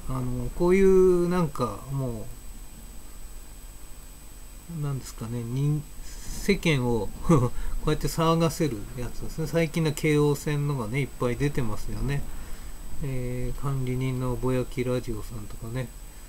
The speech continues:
えー、まあ、大和ピュアラボさん違うって言ってましたけどね。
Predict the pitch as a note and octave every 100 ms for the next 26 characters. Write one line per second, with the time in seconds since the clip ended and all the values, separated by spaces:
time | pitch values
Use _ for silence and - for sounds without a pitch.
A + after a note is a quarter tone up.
0 | - - - - C#3+ C3 B2+ B2+ B2+ B2
1 | A#2+ A#2+ A#2+ B2 B2+ C3+ D#3+ G3 G#3+ G3+
2 | - G#3 G3+ G3 F3+ A#2 A2 - A#2+ A#2
3 | G#2+ - - - A2 - - A2 G#2+ B2+